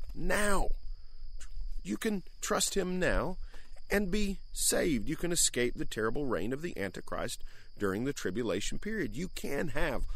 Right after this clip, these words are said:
hope and peace and life and renewal and forgiveness and deliverance in Jesus. More than any other thing, we here at Recreate Church want you to get to know Jesus.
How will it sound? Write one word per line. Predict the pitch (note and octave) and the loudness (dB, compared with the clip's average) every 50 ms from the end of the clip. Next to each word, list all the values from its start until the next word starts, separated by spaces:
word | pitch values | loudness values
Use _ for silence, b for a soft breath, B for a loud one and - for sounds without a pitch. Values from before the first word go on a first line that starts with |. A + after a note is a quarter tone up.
| B B - | B B 2
hope | - A#3 - C#3 - - - - | 4 4 6 6 4 4 2 2
and | B2+ C#3 C3 B2 A2 - | 2 4 4 4 4 4
peace | - - A2+ G2+ - - - - - | 6 6 6 6 4 2 2 2 2
and | C3 C#3 B2+ | 2 4 4
life | A#2 G#2+ G2 F2+ F#2 - - - | 4 4 4 6 6 8 8 8
and | - C#3 D3 D#3 | 8 6 6 8
renewal | D#3+ C3 G#2+ F#2 F2+ E2+ F2+ F2 - - - | 8 8 8 6 4 4 2 2 2 0 2
and | F2 F2 E2 | 2 4 4
forgiveness | - G3 F#3+ F2 E2+ - - E2+ - - - A#2+ C3+ F#3 - - - B B B B B B - | 4 2 0 0 0 4 4 6 6 6 4 4 4 4 4 4 4 B B B B B B 6
and | - - A2+ B2 - | 6 6 6 6 6
deliverance | D3 D#3 D#3+ F3 G#3 A#3 C4 A#3+ E3 C3+ A#2+ A2+ G#2 G#2+ A#2 A#2+ - - - - - - - - | 6 6 6 6 4 4 2 2 2 2 4 4 4 4 2 2 0 0 2 0 0 0 0 2
in | D3+ D3 A#2+ G2+ G2 G#2 G#2+ A#2+ - - b b b b - - - - - - - - - | 4 4 4 4 4 2 0 -2 -2 -4 b b b b 8 8 8 6 6 4 2 2 2
Jesus. | - - - A2 G#2+ F#2+ E2+ - - - - - - - - - b b b b b b b b b - - - | 2 4 4 4 4 2 0 0 0 -2 0 4 4 4 4 4 b b b b b b b b b -4 -4 0
More | A#2+ B2 C3 C3+ | 2 2 4 4
than | B2 A#2 G#2 - - | 4 2 0 0 0
any | - G3+ G#3 F#3 D3+ | 2 4 6 6 6
other | G2 G2 G#2 G#2 - | 6 6 4 2 0
thing, | - - C#3 C3 B2+ C3 B2 B2 B2+ - - - - | 0 2 2 2 2 0 0 -2 -2 -4 -6 -6 -2
we | - C3+ C#3 | 0 2 2
here | C#3 D3 D3 | 4 2 2
at | C#3 | 2
Recreate | G#2+ A#2+ C#3 C3+ - C3 C3 C3+ C3+ B2+ G2+ | 2 0 -2 -2 -2 -2 -2 0 0 0 -2
Church | - - A2 G#2+ G2+ - - - - - b b b b b b b b b - | -2 -2 -2 -2 -2 -2 -4 -6 -6 -6 b b b b b b b b b -4
want | - A#2+ C#3 D3 C#3+ - - | 0 2 2 2 2 0 -4
you | C#3+ C3 | -4 -4
to | B2 G2 | -4 -4
get | - A#2+ B2 B2 - - | -2 0 0 -2 -2 -2
to | - B2+ | -4 -2
know | A#2+ A2 G2+ G2 G2 G2 G2 F#2+ F#2 - - b b b b b - - - - - - | -2 -2 -2 -2 -2 -2 -4 -4 -6 -10 -12 b b b b b -10 -10 -10 -10 -10 -8
Jesus. | F2+ E2+ F#2 G2 F#2 F2+ D#2+ E2+ F2 D#2 - - - - - | -6 -4 -4 -4 -4 -4 -4 -4 -6 -4 -4 -4 -6 -6 -8